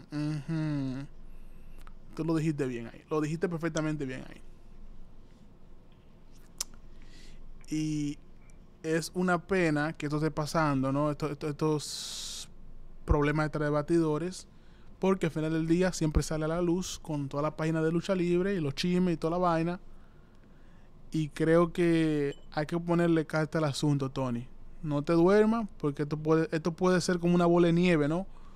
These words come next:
Cre-, seguir creciendo, creciendo, creciendo, hasta convertirse en más grande.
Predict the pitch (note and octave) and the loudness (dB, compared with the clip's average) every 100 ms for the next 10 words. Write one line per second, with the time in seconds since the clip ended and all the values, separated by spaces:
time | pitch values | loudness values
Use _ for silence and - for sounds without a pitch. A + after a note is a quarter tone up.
0 | - - D#3+ D3 - D#3 D#3 E3 G3 F3 | -18 -12 -8 -6 -2 0 0 2 2 2
1 | F#3 G3 G3 F3 D3+ F3 F3+ F3 D#3 G3 | 2 2 2 0 0 0 0 0 0 8
2 | G#3 A3+ - - - - - - - D#3 | 10 10 6 -2 0 0 -2 -4 -2 0
3 | D3+ D#3 D#3 D3 D#3 D3 F3 E3 D3+ D3+ | 0 0 0 0 0 0 0 0 0 0
4 | C#3 B2 | -2 -4